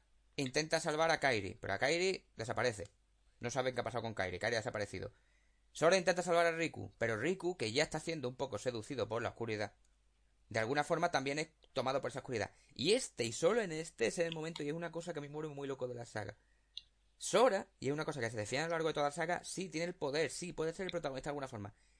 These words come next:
Pero digamos de alguna forma, haciendo un paralelismo con, yo qué sé, si lo hiciera con Marvel, no es digno.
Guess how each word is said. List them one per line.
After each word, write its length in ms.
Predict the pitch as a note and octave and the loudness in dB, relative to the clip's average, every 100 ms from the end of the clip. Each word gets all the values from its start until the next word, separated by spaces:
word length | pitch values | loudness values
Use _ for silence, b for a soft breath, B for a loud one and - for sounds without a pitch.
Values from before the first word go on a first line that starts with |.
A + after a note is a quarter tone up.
| _ - - - | _ -20 -20 -6
Pero 160 | - A#2 | 0 0
digamos 320 | A#2 D3 A3 | 4 2 4
de 60 | A#3 | 0
alguna 280 | G3+ G3 F#3+ | 0 -2 -2
forma, 320 | F3+ F3+ F3 | -2 -2 -2
haciendo 300 | E3+ E3+ E3 | -2 -4 -6
un 220 | E3 D#3+ | -6 -6
paralelismo 640 | - D3 C#3+ C3 C3+ C#3+ B2 | -2 0 0 -2 -4 -6 -4
con, 380 | B2 A#2+ A#2+ - - - _ _ | -4 -4 -10 -14 -20 -20 _ _
yo 80 | - | -14
qué 80 | - | -12
sé, 100 | - | -10
si 60 | - | -8
lo 60 | |
hiciera 180 | - A2 | -4 -2
con 140 | A#2 | -2
Marvel, 300 | A#2 B2+ D3+ b b | 0 0 -2 b b
no 180 | A2 C3+ | -4 0
es 220 | G3+ C3 | 0 -2
digno. 420 | D3 A#3+ D3 G#2+ | -6 -6 -6 -10